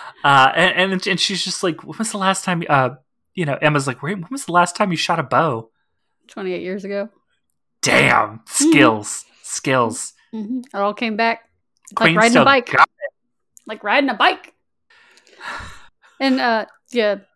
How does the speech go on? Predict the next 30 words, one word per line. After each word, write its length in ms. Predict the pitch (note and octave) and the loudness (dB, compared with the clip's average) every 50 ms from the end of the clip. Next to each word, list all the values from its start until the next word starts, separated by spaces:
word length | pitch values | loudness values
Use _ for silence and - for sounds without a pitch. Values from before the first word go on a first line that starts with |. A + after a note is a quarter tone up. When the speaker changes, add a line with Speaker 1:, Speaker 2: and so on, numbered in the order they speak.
| _ _ _ _ _ _ _ _ _ _ _ | _ _ _ _ _ _ _ _ _ _ _
Speaker 2:
It 80 | - C#4+ | 4 4
was 160 | D4+ C#4 A#3+ | 6 6 4
just 140 | D4 D4+ - | 2 0 2
such 160 | D#4+ D#4+ D#4+ | 0 0 0
a 60 | D4+ A#3+ | -2 -2
dum-dum 500 | F#3+ A#3 A3+ G#3+ A3 G3+ G#3+ G3+ G3+ G3+ | 0 0 0 2 2 0 0 0 0 -2
this 140 | G3+ G3+ | -4 -4
whole 180 | - A3+ G#3+ G#3+ | -4 -2 -2 -2
episode, 340 | G#3 G#3 - - - A3+ - | -2 -4 -2 -2 -2 0 2
and 180 | - D4+ B3+ | 4 4 4
she's 220 | - - C#4+ B3 A#3 | 4 4 4 4 4
mad 380 | B3 A3 G3+ F#3+ G3 A3 B3 | 4 4 6 6 6 6 4
about 300 | A#3+ G3+ G#3 F#3 F3+ F3 | 4 4 2 0 0 -2
it. 140 | - - - - _ _ _ _ _ _ _ - | -4 -8 -12 -16 _ _ _ _ _ _ _ -8
Speaker 1:
She 200 | - - E3 D3+ | -4 -2 -2 -2
did 200 | B2 B2+ A#2+ A#2 | 0 -2 -2 2
not 200 | A#2+ B2+ C3+ D3+ | 4 4 4 4
inherit 420 | E3 D#3 C#3+ D3+ D3 C#3 C#3 C3+ | 4 2 2 4 4 6 6 6
her 120 | - D#3+ C#3+ | 4 4 4
mother's 380 | B2+ B2 A#2 B2+ C#3+ A#2 - | 4 4 2 2 0 -2 -2
marksmanship. 800 | B2+ A2+ A2 G#2+ - - - A#2+ G#2+ - - A#2+ A2 - - _ _ _ _ _ _ _ | 0 0 0 0 -2 -6 -10 -8 -6 -4 -2 -2 -4 -6 -10 _ _ _ _ _ _ _
Speaker 2:
No. 380 | G3 G3 F#3+ F3+ F3 E3 E3+ - _ _ _ _ _ _ _ G#3+ | -6 -4 -4 -4 -6 -8 -12 -16 _ _ _ _ _ _ _ -4
<laughs> 400 | - - E4+ E4 - G#4+ - - | 0 0 2 2 2 2 2 2
That's 280 | C#4+ C4+ C4+ C4 - | 2 0 0 0 0
why 80 | F4+ - | 0 0
her 100 | - D#4 | 0 0
dad 240 | A3 B3 A#3+ A3+ G#3 | 0 2 2 0 0
uses 300 | A3+ A#3+ G#3 G#3 F#3+ F3 | -2 -6 -6 -6 -8 -8
a 60 | F3+ | -10
sword. 340 | F#3 - F#3+ F3+ E3+ E3 | -10 -10 -10 -10 -10 -10